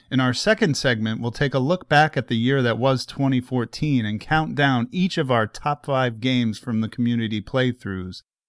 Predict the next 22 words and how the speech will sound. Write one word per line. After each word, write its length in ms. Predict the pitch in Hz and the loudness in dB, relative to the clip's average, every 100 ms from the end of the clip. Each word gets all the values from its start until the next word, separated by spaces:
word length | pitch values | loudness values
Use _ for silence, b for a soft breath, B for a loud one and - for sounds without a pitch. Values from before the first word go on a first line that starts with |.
| _ | _
My 180 | 123 190 | 0 0
spoiler 580 | 220 - 254 262 170 127 | 0 -2 0 2 2 0
warning 400 | 117 123 120 117 | 0 0 2 0
is 160 | 110 | 0
minimal 440 | 113 143 165 107 98 | 0 2 2 2 0
this 200 | 101 - | -6 -8
time, 440 | - 101 95 95 | -8 -6 -6 -6
so 180 | 95 131 | -4 0
go 200 | 135 196 | 4 6
ahead 200 | 196 202 | 6 4
and 180 | 156 147 | 4 2
listen 360 | 165 - 123 | 0 0 0
with 180 | 113 113 | 0 -2
reckless 460 | 120 139 - 143 - | 2 0 2 -4 -4
abandon, 640 | 113 127 123 110 104 107 | -2 0 0 0 -2 -4
even 300 | - 165 147 | -2 0 2
if 100 | 127 | 0
you 140 | 127 113 | 0 0
haven't 320 | 113 113 110 | 0 0 -6
played 280 | - 107 101 | -4 -4 -4
the 80 | 104 | -4
games. 540 | 110 110 90 98 - | -4 -4 -6 -8 -12